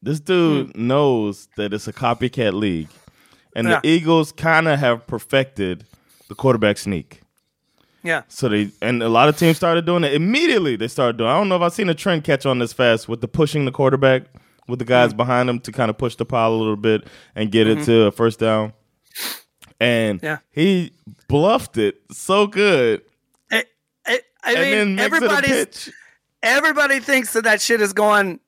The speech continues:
Speaker 2: straight up the gut.
Speaker 1: Yeah, with
Speaker 2: That
Speaker 1: pushing the
Speaker 2: everything
Speaker 1: butt.
Speaker 2: ab-, everything
Speaker 1: Yeah.
Speaker 2: about that formation screamed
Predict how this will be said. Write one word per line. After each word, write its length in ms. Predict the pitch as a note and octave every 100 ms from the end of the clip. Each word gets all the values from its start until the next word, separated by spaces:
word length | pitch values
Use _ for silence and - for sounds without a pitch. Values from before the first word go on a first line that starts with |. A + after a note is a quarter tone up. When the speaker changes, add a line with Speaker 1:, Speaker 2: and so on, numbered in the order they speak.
| _
Speaker 2:
straight 460 | - - A#3 A#3+ G3 _ _ _ _ _ _
up 200 | G#3+ A#3
the 100 | A3
gut. 300 | F#3 F#3+ D3 - -
Speaker 1:
Yeah, 180 | C3 C3+
with 200 | A#2 B2+
Speaker 2:
That 80 | G#2
Speaker 1:
pushing 180 | E3+ A3
the 40 | C4
Speaker 2:
everything 300 | C4+ C#4 C4+
Speaker 1:
butt. 180 | C4
Speaker 2:
ab-, 60 | - _ _ _ _ -
everything 340 | C4 D4+ D4+
Speaker 1:
Yeah. 40 | C4
Speaker 2:
about 240 | A3 A3
that 180 | A#3 A3+
formation 640 | A3 A3 G#3 G3 - F3 - _ _ _ E4 - -
screamed 640 | - - A#3 G#3 F3+ E3